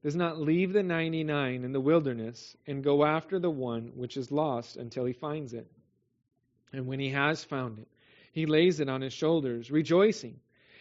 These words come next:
And when he comes home, he calls together his friends and neighbors, saying to them, 'Rejoice with me, for I have found my sheep which was lost.' I say to you that likewise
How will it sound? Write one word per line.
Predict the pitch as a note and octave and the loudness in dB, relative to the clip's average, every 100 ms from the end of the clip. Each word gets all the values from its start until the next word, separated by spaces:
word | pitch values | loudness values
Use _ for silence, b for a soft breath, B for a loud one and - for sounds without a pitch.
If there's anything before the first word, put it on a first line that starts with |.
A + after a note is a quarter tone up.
| b | b
And | D#3+ | 2
when | F#3 | 4
he | G3 | 4
comes | F3+ F#3 G3 F3+ | 4 2 2 0
home, | F#3 F#3 | 0 2
he | D#3 | -2
calls | - F3+ G3+ G3+ | 0 4 4 4
together | F#3 F3 E3+ D3+ | 2 2 4 2
his | C#3 | 0
friends | - F3+ F3 D3+ C3 | -2 0 0 0 -2
and | C#3 D3+ | -2 2
neighbors, | E3+ D#3+ C#3 - | 2 2 -2 0
saying | F#3 G3 F#3 | 0 2 0
to | C3+ | -2
them, | C3+ | 0
'Rejoice | E3+ G3 A#3+ D#4+ C#4+ | 4 4 6 4 2
with | A#3+ G#3+ | 0 0
me, | D4 C#4 | 4 4
for | F#3 A#3 | 4 4
I | C4+ | 6
have | A#3 F3 | 4 2
found | A#3 C4+ C4 | 0 2 2
my | A#3+ G3+ | 2 2
sheep | - B3+ B3+ F#3 | 0 -2 -2 -4
which | F3 | -4
was | D#3+ D3+ | -4 0
lost.' | F#3 G#3 - - _ b b b b b b b b | 0 0 -6 -16 _ b b b b b b b b
I | C3 | -8
say | B2+ E3 | 0 2
to | D3 | 4
you | D3+ C3+ | 4 2
that | C#3 | 0
likewise | D3 D#3+ G3 - C3 A#2 A#2+ - | 2 4 4 0 -2 -4 -8 -16